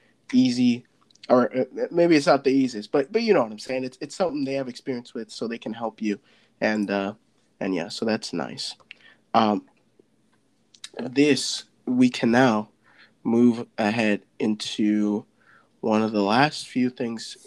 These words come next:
we wanna talk about, which is, <laughs> uh, which, which I gue-, I guess it's,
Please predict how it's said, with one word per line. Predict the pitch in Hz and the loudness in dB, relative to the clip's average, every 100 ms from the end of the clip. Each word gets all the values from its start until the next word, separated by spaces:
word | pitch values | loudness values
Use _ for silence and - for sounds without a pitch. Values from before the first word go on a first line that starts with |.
| - | -8
we | 127 | -4
wanna | 117 | -4
talk | 110 - 110 117 | -4 -4 -4 -4
about, | 113 104 98 _ _ - - _ _ - | -4 -2 -4 _ _ -18 -18 _ _ -8
which | 110 110 - - | -4 -4 -6 -4
is, | 120 113 107 - - 139 - - - - - 247 | 0 0 -2 -4 2 2 2 2 2 4 0 0
<laughs> | - - 208 - - _ _ - | -4 -10 -10 -16 -20 _ _ -10
uh, | 127 110 107 98 - _ _ _ - | -8 -8 -10 -12 -14 _ _ _ -14
which, | 147 117 - - - | -12 -12 -16 -14 -6
which | 139 - - | -6 -6 0
I | 147 147 | 2 4
gue-, | 170 | 2
I | 147 156 | 0 0
guess | 170 - | -2 -6
it's, | 139 - | -8 -10